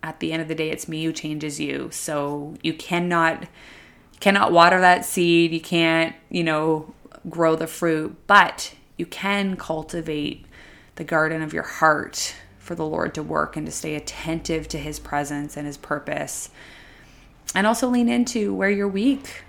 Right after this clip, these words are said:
Like, you go back to the fruit of the Spirit and, you know, like, in those moments you say, "Oh, I wasn't the most loving today," or "I wasn't the most joyful," or "I did not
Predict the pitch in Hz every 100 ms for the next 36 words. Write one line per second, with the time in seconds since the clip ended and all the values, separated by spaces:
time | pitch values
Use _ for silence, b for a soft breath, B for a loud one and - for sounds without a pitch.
0 | - 165 165 170 160 175 175 180 - -
1 | 175 170 170 170 170 - - 160 170 175
2 | 170 156 156 151 B B B B B B
3 | B 180 170 165 208 185 170 165 160 165
4 | 160 190 208 - 175 180 240 226 208 208
5 | 226 208 180 190 - 180 185 180 175 170
6 | 165 160 160 160 170 196 180 165 160 160
7 | - - - 180 180 170 165 165 165 165
8 | 170 180 - _ 175 165 175 165 170 165
9 | 165 165